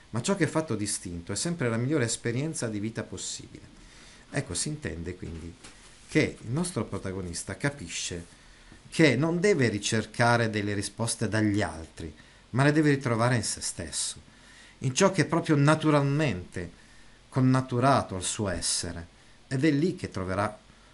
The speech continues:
qualcosa che lo potrà davvero rendere felice. L'ultima affermazione dell'autore è che la saggezza non si può trasmettere come le conoscenze,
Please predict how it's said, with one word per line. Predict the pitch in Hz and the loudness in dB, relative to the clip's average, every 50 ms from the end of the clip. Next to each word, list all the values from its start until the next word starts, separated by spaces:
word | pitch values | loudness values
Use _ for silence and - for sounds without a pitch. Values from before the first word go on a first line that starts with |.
| - - - | -20 -10 -4
qualcosa | 110 110 107 - 117 113 107 135 | -4 -4 -2 0 0 0 0 0
che | - 110 | -2 -2
lo | 95 90 | -4 -4
potrà | - - - - 107 101 | -6 -8 -4 -2 -2 -2
davvero | 90 90 92 117 120 107 98 107 110 113 127 123 | -2 0 2 2 2 2 4 2 2 2 2 0
rendere | 107 101 90 87 92 - 87 | 0 -2 -4 -4 -6 -8 -10
felice. | - - 104 - - - - - - - - - - - - - - - - - - - - - - - - - - - | -10 -10 -12 -12 -12 -16 -16 -16 -18 -18 -18 -20 -20 -20 -20 -20 -20 -20 -20 -20 -20 -20 -20 -20 -20 -20 -20 -20 -10 0
L'ultima | 104 135 165 170 170 - - 131 120 117 | 6 6 6 6 6 4 2 4 4 4
affermazione | 113 - - 117 113 113 113 - - - 147 139 123 | 2 0 0 0 0 0 0 0 0 2 2 2 2
dell'autore | 107 104 101 104 98 - - 139 147 147 139 135 131 - | 0 0 -2 -2 -4 -2 0 0 2 2 2 2 0 -2
è | 117 - | -6 -6
che | - 120 | -2 0
la | 110 110 | 0 0
saggezza | - - - 113 110 113 120 113 117 - - 101 | 0 0 -2 -2 0 2 2 0 0 -2 -4 -2
non | 104 110 107 | 0 0 0
si | - - 117 | -2 -4 -2
può | - 143 139 | -2 -2 -2
trasmettere | - 107 107 104 92 95 101 98 92 - - 98 85 87 87 | -2 -2 -4 -4 -2 -2 -4 -4 -4 -6 -8 -10 -10 -8 -6
come | - 95 95 | -6 -6 -6
le | 90 90 | -6 -6
conoscenze, | 92 95 90 87 - - - 92 85 82 - - - - | -6 -8 -8 -6 -6 -6 -6 -6 -8 -10 -10 -12 -12 -14